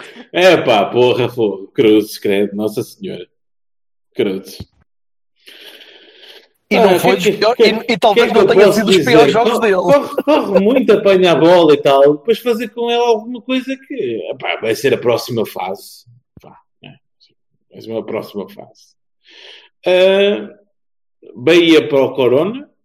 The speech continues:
Speaker 1: Achei que o Corona fez um jogo bestial, dentro do que é, pronto, o possível dentro destes jogos, não é? Porque, pronto, também não estamos,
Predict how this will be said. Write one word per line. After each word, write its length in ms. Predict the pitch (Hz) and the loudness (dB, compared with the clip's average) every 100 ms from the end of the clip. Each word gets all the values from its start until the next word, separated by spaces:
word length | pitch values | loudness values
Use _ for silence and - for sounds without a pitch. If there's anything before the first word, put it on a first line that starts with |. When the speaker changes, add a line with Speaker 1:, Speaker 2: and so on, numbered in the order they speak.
| - | -12
Speaker 1:
Achei 240 | - 131 | -8 -6
que 80 | 107 | -8
o 60 | - | -4
Corona 360 | 107 104 107 | -2 -2 -4
fez 260 | 101 110 107 | -6 -6 -6
um 160 | 95 92 | -10 -10
jogo 260 | 98 90 _ | -10 -10 _
bestial, 640 | - - 92 95 127 165 _ _ _ | -20 -18 -14 -12 -12 -16 _ _ _
dentro 380 | - 117 104 - | -4 -4 -4 -10
do 140 | - | -18
que 200 | - 104 95 | -10 -6 -6
é, 280 | - - - _ _ _ | -8 -14 -20 _ _ _
pronto, 280 | 185 294 - | -10 -8 -12
o 60 | - | -16
possível 460 | - 139 135 104 | -8 -4 -2 -4
dentro 240 | 98 98 - | -6 -10 -10
destes 320 | 82 107 - | -10 -10 -10
jogos, 360 | 104 110 147 - - | -10 -8 -8 -12 -14
não 160 | 110 139 | -12 -10
é? 80 | 180 _ _ _ | -14 _ _ _
Porque, 380 | - - 71 - - | -20 -16 -18 -18 -14
pronto, 180 | 69 | -12
também 200 | 85 101 | -10 -8
não 80 | 101 | -8
estamos, 360 | 101 107 - | -8 -10 -10